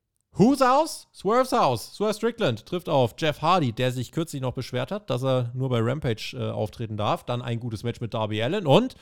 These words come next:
hier ist er jetzt. Ähm, weiß nicht, wie's dir ging. Ich fand am Anfang haben Jeff Hardy und Swerve Strickland, die hatten vierzehn Minuten Zeit, das war lang. Finde ich, hatten sie ein bisschen zu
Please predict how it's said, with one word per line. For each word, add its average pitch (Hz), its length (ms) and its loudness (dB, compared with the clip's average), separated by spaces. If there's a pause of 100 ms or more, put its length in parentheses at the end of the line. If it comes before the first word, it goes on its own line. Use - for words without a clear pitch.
(420)
hier 123 420 4 (100)
ist 151 200 4
er 98 320 2
jetzt. - 560 -2
Ähm, 147 580 2 (720)
weiß 196 220 2
nicht, 170 120 0
wie's 175 140 -2
dir 190 180 4
ging. 226 160 -2
Ich 156 220 -8
fand 180 240 -2
am 143 180 -4
Anfang 170 560 -4 (800)
haben 143 480 0
Jeff 139 240 -2
Hardy 143 240 0
und 135 120 -4
Swerve 120 280 -2
Strickland, 139 600 -4 (340)
die 101 40 -8
hatten 98 160 -8
vierzehn 131 540 -4
Minuten 113 300 -2
Zeit, 135 260 -4
das 147 140 -14
war 90 80 -8
lang. 123 340 -4 (480)
Finde 202 240 0
ich, 180 100 -8
hatten 233 180 -6
sie 240 120 0
ein 202 100 -4
bisschen 214 460 -4
zu - 260 -12